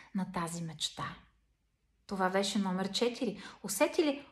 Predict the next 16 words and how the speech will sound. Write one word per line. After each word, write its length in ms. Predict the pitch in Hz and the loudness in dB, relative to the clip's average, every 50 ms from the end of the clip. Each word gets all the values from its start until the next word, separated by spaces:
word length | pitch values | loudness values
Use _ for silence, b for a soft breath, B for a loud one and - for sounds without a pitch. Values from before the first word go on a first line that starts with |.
| _ - | _ 0
огромната 840 | 208 190 180 175 214 226 247 285 311 311 294 269 - - 185 170 | 0 2 4 6 6 8 8 8 6 6 4 4 4 0 -2 -2
разлика 720 | 175 185 190 214 220 220 214 175 160 - - - - - - _ _ _ _ _ _ - | 0 2 2 2 2 0 -2 -4 -6 -8 -12 -16 -18 -18 -20 _ _ _ _ _ _ 2
във 200 | 196 202 185 185 | 2 2 4 4
вибра-, 340 | 196 175 175 180 - - - | 2 0 0 0 -2 -4 -4
във 180 | 185 185 185 180 | -2 -2 0 0
вибрацията? 760 | 180 170 165 175 180 190 240 240 - - 226 190 - - B B B B B B B | 0 0 0 2 4 4 4 4 2 -2 -2 -2 -4 -8 B B B B B B B
Тогава, 360 | - 214 214 226 226 233 233 | 0 4 8 8 8 8 8
когато 280 | 233 240 220 220 - 240 | 6 6 4 4 4 2
мечтаеш 880 | 220 202 208 - - - - 190 190 202 196 196 - - - - - - _ _ _ _ _ _ - | 2 2 2 0 0 4 4 4 4 4 2 0 -2 -4 -6 -10 -14 -20 _ _ _ _ _ _ -6
по 100 | - 196 | -2 0
напън, 600 | 185 180 185 196 226 240 233 - 302 294 311 302 B B B B _ | 2 4 6 6 6 6 4 4 4 4 4 2 B B B B _
тогава, 340 | - 208 202 214 208 214 214 | -2 2 4 4 4 4 4
когато 280 | - 214 208 208 226 | 2 2 2 2 0
мечтаеш 720 | 220 208 208 - - - - 208 202 202 208 202 - - - | 0 0 2 0 0 2 4 6 6 6 6 4 0 -4 -2
по 80 | 202 | 0
насилственост, 960 | 190 180 175 - - - 285 302 302 - - - - 277 247 240 240 240 B | 0 2 2 0 0 0 0 0 0 -2 -2 2 4 6 8 6 6 4 B